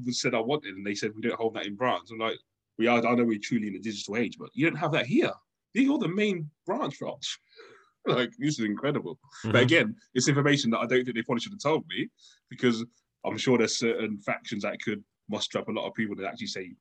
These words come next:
Speaker 1: "We're gonna, we're gonna do a run on the banks." <laughs> And
Speaker 2: Yeah.
Speaker 1: it just cause, cause utter chaos. We've seen it before.
Speaker 2: Yeah.
Speaker 1: <laughs>
Speaker 2: Yeah, yeah, for sure, mate. For sure.
Speaker 1: But
Speaker 2: It's,
Speaker 1: yeah, sorry,
Speaker 2: it's
Speaker 1: going back
Speaker 2: coming
Speaker 1: then
Speaker 2: too.
Speaker 1: to the, the moral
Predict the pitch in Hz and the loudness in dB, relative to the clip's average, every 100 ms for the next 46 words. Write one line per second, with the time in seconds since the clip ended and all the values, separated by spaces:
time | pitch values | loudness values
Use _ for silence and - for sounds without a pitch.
0 | _ 104 98 92 92 92 - 113 110 92 | _ -4 -2 -4 -6 -8 -4 -2 0 -4
1 | 92 - _ 107 101 104 190 185 95 90 | -6 -16 _ -2 0 0 -2 -4 -8 -8
2 | - - - _ - - - _ - - | -10 -10 -12 _ -18 -18 -20 _ -14 -6
3 | - - _ _ - - 269 269 - 117 | -6 -6 _ _ -14 -10 -8 -10 -2 2
4 | 143 131 131 - 147 131 - 135 - 139 | 4 2 -2 0 0 0 -4 -6 -4 -4
5 | 139 131 330 269 - - 123 - 226 - | -4 -4 -4 -4 -10 -8 -8 -2 -2 -2
6 | 123 - 113 110 - _ _ _ - 117 | -8 -8 -6 -6 -8 _ _ _ 2 4
7 | 139 123 - - 156 139 _ 143 - - | 4 -2 -14 -4 -2 -2 _ -10 -8 -16
8 | - _ 147 _ _ _ _ _ - 127 | -16 _ -20 _ _ _ _ _ 4 6
9 | 151 139 131 123 113 135 135 107 98 - | 10 8 6 2 -2 0 2 0 -6 -14
10 | _ _ _ - 107 135 117 - - _ | _ _ _ -8 -6 -2 -2 -4 -14 _
11 | - 110 113 123 147 160 123 170 135 131 | -16 -2 2 4 6 6 8 8 6 8
12 | 151 175 - 98 104 131 107 120 - _ | 8 8 6 4 -2 0 2 2 0 _
13 | _ _ - 120 127 120 135 156 110 92 | _ _ 2 2 4 4 6 6 6 2
14 | 92 | -4